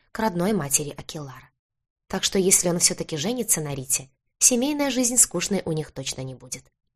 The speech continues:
Потому что кроме жениха, которого непонятно с чего переклинило, на едва знакомой невесте, Эл Грей никому из Рурков не нравится. Они ей тоже. Отличный задел на брак, о котором будут потом говорить, что жили они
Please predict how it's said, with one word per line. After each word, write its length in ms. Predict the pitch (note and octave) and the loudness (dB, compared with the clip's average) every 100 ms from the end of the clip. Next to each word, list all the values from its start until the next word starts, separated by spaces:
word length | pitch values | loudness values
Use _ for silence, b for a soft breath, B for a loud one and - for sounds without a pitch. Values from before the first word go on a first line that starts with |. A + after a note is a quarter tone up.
| _ - | _ -6
Потому 300 | G#3 G#3 G3+ | 0 2 2
что 160 | - | 0
кроме 280 | F#3+ F3+ E3+ | 0 2 2
жениха, 420 | D3+ E3 E3+ B3 | 0 -2 -2 -4
которого 400 | - D#3 D#3 D3+ | -4 -6 -4 -4
непонятно 480 | D3+ D3 D#3 D3+ D#3 | -4 -4 -4 -4 -2
с 100 | - | -4
чего 240 | - D#3 | -2 -4
переклинило, 720 | C#3+ C#3+ - F3 C3+ C3+ C3 b b G3+ | -4 -6 -4 -2 -2 -4 -6 b b 0
на 180 | G3+ | 4
едва 220 | G3 E3 E3 | 4 2 0
знакомой 400 | D3+ D#3+ D3+ D3 | 0 -2 -2 -2
невесте, 500 | D3+ A#3+ - C#4+ - _ _ - | 0 2 2 0 -4 _ _ 2
Эл 160 | D4 | 4
Грей 320 | F#3+ D3+ D3+ A3 | 4 0 0 0
никому 460 | G3+ - C#3 D3+ | 0 -2 -4 -2
из 160 | F3+ D3+ | 0 -2
Рурков 400 | D3 C#3 C#3+ - | -4 -10 -12 -10
не 100 | C#3+ | -10
нравится. 520 | C3 C3 C3+ - - - _ _ _ _ | -8 -10 -2 0 0 -6 _ _ _ _
Они 320 | B3 B3+ D#4 | -2 0 0
ей 140 | D4 D4 | 0 0
тоже. 380 | - C#3 C3+ - _ _ _ | -4 -6 -8 -14 _ _ _
Отличный 540 | - G#3 G#3 E3+ - C#3 | -8 -2 0 0 -2 -4
задел 360 | C#3 C#3+ F#3+ | -4 -2 -2
на 120 | D#3 D3 | 0 -2
брак, 280 | D#3 G3+ - | -2 -4 -4
о 80 | - | -4
котором 380 | E3 E3 D#3+ | -2 -2 -2
будут 240 | D3+ D3+ - | -2 -4 -4
потом 280 | D#3 D#3 D#3 | -6 -4 -2
говорить, 380 | E3+ F3+ A3 | -2 0 -2
что 220 | - - D#3 | -2 0 0
жили 220 | F3 D#3+ | 2 0
они 340 | C#3+ C#3+ C3 | -2 -6 -12